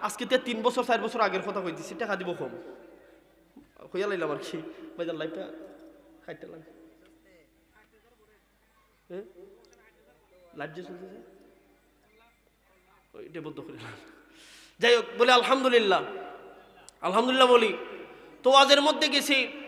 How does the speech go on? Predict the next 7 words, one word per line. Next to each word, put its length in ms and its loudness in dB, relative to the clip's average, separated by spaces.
কিছু 160 -6
মতো 400 0
কন্টাক্ট 320 0
কন্টাক্ট 260 -2
নাই। 180 -2
কথা 180 0
বলেন। 300 0